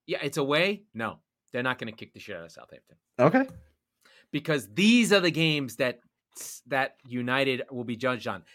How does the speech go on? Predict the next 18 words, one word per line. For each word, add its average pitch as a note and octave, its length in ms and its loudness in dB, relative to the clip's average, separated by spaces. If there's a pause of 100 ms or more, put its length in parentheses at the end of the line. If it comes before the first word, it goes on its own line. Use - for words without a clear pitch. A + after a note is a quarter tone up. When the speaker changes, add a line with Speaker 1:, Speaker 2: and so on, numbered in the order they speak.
(120)
Speaker 1:
It's - 180 -6
Speaker 2:
Fair. B2 140 2
Speaker 1:
these A#3+ 240 4
games D#3 580 -2 (220)
that D#3 140 2
if C#3+ 120 -6
they D3 140 0
win C#3+ 320 -4
big, E3 380 -4 (260)
then D3 300 0
I'll C#3 420 0 (180)
be, B2 520 -6 (500)
I'll A#2+ 100 -4
be A#2+ 240 -6
interested A2 380 -12
in, E2 180 -16
because A2 520 -4 (480)
it's, - 320 -8